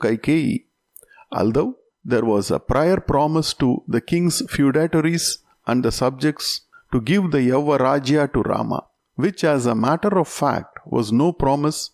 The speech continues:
but a mere arrangement, he showed a preference for a course which involved a sacrifice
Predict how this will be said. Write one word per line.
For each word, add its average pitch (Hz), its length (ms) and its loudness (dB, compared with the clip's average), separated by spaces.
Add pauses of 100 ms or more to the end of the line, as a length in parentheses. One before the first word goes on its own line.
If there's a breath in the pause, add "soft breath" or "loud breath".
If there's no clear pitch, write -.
(240)
but 117 220 -2
a 113 160 2
mere 151 180 2
arrangement, 113 640 0 (380 soft breath)
he 165 180 2
showed 220 340 2
a 165 160 0
preference 180 480 0
for 139 240 0
a 113 120 -4 (100)
course 160 400 0 (180)
which 175 280 -2
involved 156 500 2
a 131 100 2
sacrifice 156 760 0